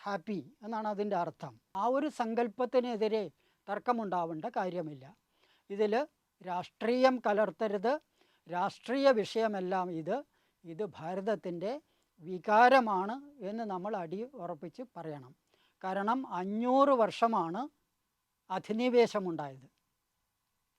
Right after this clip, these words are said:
ഒത്തിരി വർഷം നിയമപ്രശ്നങ്ങളുണ്ടായി.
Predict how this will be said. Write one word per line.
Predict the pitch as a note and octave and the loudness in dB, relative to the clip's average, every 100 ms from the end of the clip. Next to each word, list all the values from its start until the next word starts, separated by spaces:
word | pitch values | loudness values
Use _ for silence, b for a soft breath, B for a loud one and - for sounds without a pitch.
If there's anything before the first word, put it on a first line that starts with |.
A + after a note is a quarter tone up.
| _ _ _ _ _ _ _ _ _ _ _ _ _ _ _ - G#3 | _ _ _ _ _ _ _ _ _ _ _ _ _ _ _ -8 -8
ഒത്തിരി | - D4+ D4+ C#4+ | -4 0 8 10
വർഷം | A#3 - C4 B3+ - _ _ _ G#3 F#3 | 10 8 4 4 -10 _ _ _ -12 -6
നിയമപ്രശ്നങ്ങളുണ്ടായി. | G#3 B3 C4 A#3+ - A#3 G#3 F3 D3 C3+ | 0 2 4 4 2 -2 -2 -4 -6 -10